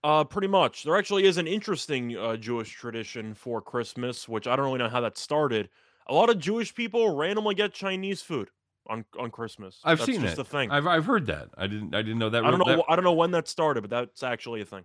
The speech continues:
Speaker 2: I think it started when Chinese places were the only ones open on, uh, Christmas.
Speaker 1: Probably.
Speaker 2: That'd
Speaker 1: That's a good
Speaker 2: be,
Speaker 1: answer.
Speaker 2: <laughs> that'd be my guess when it started. Uh, Joan is here. Joan, what's up? Um, nice to have you in the house. Scott, how'd your yesterday go?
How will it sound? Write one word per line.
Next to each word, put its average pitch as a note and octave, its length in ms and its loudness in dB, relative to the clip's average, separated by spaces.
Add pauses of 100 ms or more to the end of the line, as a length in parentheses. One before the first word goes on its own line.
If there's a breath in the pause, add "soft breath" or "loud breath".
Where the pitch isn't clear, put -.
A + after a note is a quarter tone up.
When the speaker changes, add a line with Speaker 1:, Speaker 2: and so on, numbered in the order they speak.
Speaker 2:
I F#2+ 60 -10
think G#2 160 -4
it G2+ 80 -4
started A2+ 300 2
when G#2 320 -2
Chinese A#2 320 2
places G#2 400 -4
were G2+ 100 -2
the G2+ 120 -2
only G#2 180 -2
ones G2+ 240 -2
open G#2 260 -4
on, F2+ 320 -4
uh, E2+ 380 -8 (140)
Christmas. - 360 -10 (580)
Speaker 1:
Probably. C#3 500 -2
Speaker 2:
That'd A#2+ 180 0
Speaker 1:
That's - 20 -6
a - 40 -6
good D#3+ 100 4
Speaker 2:
be, C3 60 4
Speaker 1:
answer. A#2+ 200 -2
Speaker 2:
<laughs> - 80 -2
that'd C3 140 2
be C3 100 4
my C#3+ 200 4
guess A2+ 360 -8
when F#2+ 100 -4
it F2 120 -6
started. F2+ 480 -6 (600 loud breath)
Uh, A2+ 280 4
Joan D3 520 4
is F3+ 360 0
here. D4 340 0
Joan, A3+ 440 -2
what's A#2 260 -4
up? A#3+ 300 4 (360)
Um, C2 320 -18
nice F#2 220 -10
to D#2+ 120 -8
have G#2 240 -4
you F2 160 -8
in A#2 380 -6
the G2 300 -6
house. A#3 420 -8 (440)
Scott, A#3+ 260 -4
how'd F#3+ 180 2
your B2 180 0
yesterday G2 520 -2
go? A#2+ 320 -6